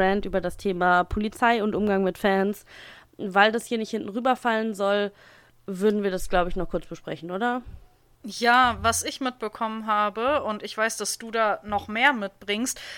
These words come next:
Speaker 2: ist, dass die Paderborner keine gute Anreise nach Bochum hatten. Die sind auf dem Weg schon aufgehalten worden und mussten teilweise wieder zurückreisen nach Paderborn.
Speaker 1: Ja,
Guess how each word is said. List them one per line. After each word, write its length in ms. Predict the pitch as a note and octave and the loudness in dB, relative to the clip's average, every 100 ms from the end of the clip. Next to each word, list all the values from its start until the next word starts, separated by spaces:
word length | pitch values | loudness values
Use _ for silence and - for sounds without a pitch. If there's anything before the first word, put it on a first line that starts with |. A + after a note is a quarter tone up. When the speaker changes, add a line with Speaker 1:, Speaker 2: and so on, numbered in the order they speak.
| - | -4
Speaker 2:
ist, 180 | A3+ - | 0 2
dass 140 | B3 | 0
die 100 | - | -2
Paderborner 640 | A#3+ B3 A#3+ A3+ A#3 C#4 B3 | 0 4 4 4 4 6 6
keine 340 | - C4 D#4 | 4 2 2
gute 280 | A3+ A3 A3+ | -2 -2 0
Anreise 500 | G3+ G#3 G3 G3+ G3+ | 0 2 2 2 0
nach 180 | F#3+ - | -2 -4
Bochum 460 | G3+ F#3+ G#3+ G3 | -6 -6 -6 -4
hatten. 340 | G3+ G3 A3 D#4 - - - - | -2 -4 -6 -10 -12 -20 -12 -4
Die 80 | |
sind 280 | A#3 B3+ B3 | 0 0 2
auf 240 | B3+ D#4+ - | 4 4 0
dem 140 | C#4 | -4
Weg 200 | C#4 C#4+ | -4 -2
schon 160 | - A3+ | -2 2
aufgehalten 720 | C#4+ - C4+ A3 G#3 G#3+ G3 | 2 2 0 2 0 -4 -6
worden 240 | G#3 B3+ | -4 -2
und 100 | C4 | -2
mussten 320 | A#3+ A#3+ B3+ | -2 -4 -6
teilweise 540 | A#3+ B3 B3+ B3+ A#3 A3+ | -2 0 2 0 -2 -4
wieder 180 | A#3+ A3+ | -4 -4
zurückreisen 840 | - F#3+ - - D#3+ F3 F#3 F#3 | -4 -6 -10 -6 -2 -2 -4 -8
nach 180 | F3+ F#3 | -8 -6
Paderborn. 720 | - E3+ E3 E3 D#3+ D#3 G#3 - _ _ _ _ _ _ | -6 -4 -6 -6 -8 -8 -10 -14 _ _ _ _ _ _
Speaker 1:
Ja, 340 | G#3 G3 F#3 | 2 4 4